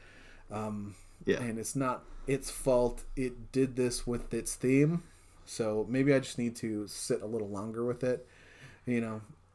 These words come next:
Speaker 2: Or its title.
Speaker 1: Yeah. <laughs> Uh, yeah. Um, so it's still kind of a mixed bag for me, but in, in listening to you and reflecting on some of the stuff,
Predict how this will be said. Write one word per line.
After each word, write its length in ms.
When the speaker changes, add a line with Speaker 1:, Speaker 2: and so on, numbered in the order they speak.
Speaker 2:
Or 120
its 160
title. 320
Speaker 1:
Yeah. 80
<laughs> 260
Uh, 440
yeah. 180
Um, 360
so 340
it's 200
still 240
kind 160
of 60
a 60
mixed 260
bag 240
for 140
me, 160
but 300
in, 340
in 380
listening 380
to 120
you 220
and 260
reflecting 560
on 200
some 160
of 60
the 60
stuff, 360